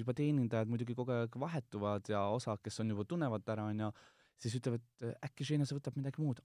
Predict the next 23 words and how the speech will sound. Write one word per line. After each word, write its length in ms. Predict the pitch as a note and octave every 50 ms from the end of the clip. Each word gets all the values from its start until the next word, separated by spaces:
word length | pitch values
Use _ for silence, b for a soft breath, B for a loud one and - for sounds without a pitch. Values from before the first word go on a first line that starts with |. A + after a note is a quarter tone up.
| _ -
"Aga 80 | A2
miks 200 | C3+ E3+ - -
me 60 | A#2+
peame 180 | A2 A#2+ G#2 G#2
midagi 200 | G#2 F#2 F#2 F#2+
muud 160 | A2 A2+ F#2+
võtma, 260 | - G2+ - - F#2
kui 80 | - F#2 F#2
mulle 100 | F#2 F#2
maitseb 500 | F#2+ A2 A#2 A#2 A#2+ - - - - -
see 220 | - - D#2+ E2+ -
nagu 180 | - F#2+ F2+ F#2
päriselt 380 | G2 G#2+ G2+ F#2+ - F2 - -
ja 100 | G2 G2+
riietega 340 | A#2 A#2 A2 - - -
on 60 | F#2+ F#2+
tegelikult 460 | A2 A2 - - _ _ - - -
sama, 480 | - - F#3+ G#3+ G3+ F3+ D3+ B2 A2+ A2+ B B B B B B B B -
aga 200 | A#2 - - C3+
vahest 420 | E3 E3 C#3+ G#2 F#2 - - -
võib-olla 220 | G2 F2+ F#2+ F#2+
proovida 480 | F2+ B2 B2 A2 F#2+ F2 F2 E2 E2 E2+ - _ _ _ _ _ _ -
mingit 480 | C3+ D#3 F3 F3 E3 D3 - C#3+ -